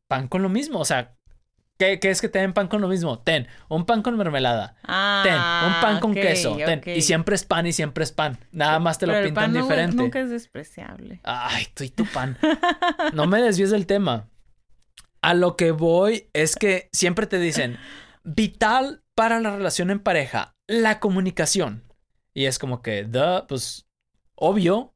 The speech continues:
Speaker 1: para cualquier relación personal la comunicación es vital. Si no te comunicas, por eso tenemos boca, podemos articular, tenemos cuerdas vocales para emitir ciertos sonidos, tenemos, desarrollamos lenguajes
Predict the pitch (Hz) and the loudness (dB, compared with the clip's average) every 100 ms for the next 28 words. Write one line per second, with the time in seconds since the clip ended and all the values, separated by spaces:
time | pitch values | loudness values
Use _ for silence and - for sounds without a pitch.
0 | _ - 139 131 135 131 151 151 180 160 | _ 0 0 0 0 0 0 0 0 -2
1 | 156 156 180 151 143 147 170 160 139 131 | -2 -2 -2 -2 0 0 0 -2 -4 -6
2 | 123 127 117 135 143 147 147 131 135 165 | -4 -2 -2 -2 -2 -4 -6 -2 -2 0
3 | 196 - - 135 135 180 180 170 165 180 | -4 -8 -8 -6 -4 -2 -2 0 0 -2
4 | 175 156 160 160 - - - 143 139 147 | 0 0 0 -2 -12 -20 -4 0 0 0
5 | 160 160 156 160 156 175 170 165 156 151 | 0 0 0 -2 0 -2 0 0 0 2
6 | 135 139 135 151 - 151 151 147 147 151 | 0 0 -4 -4 -6 -4 0 2 4 2
7 | 151 123 123 - 127 127 143 135 170 151 | 0 -4 -6 -2 -2 -2 -4 -4 -2 0
8 | 143 - 113 110 107 117 139 135 135 147 | -2 -4 -4 -4 -6 -6 -6 -8 -8 -6
9 | 147 139 117 113 - 127 131 123 120 139 | -6 -4 -6 -6 -6 -4 -2 0 -2 -4
10 | 147 147 147 156 175 156 143 143 151 | -4 -4 -2 0 0 0 -2 -4 -4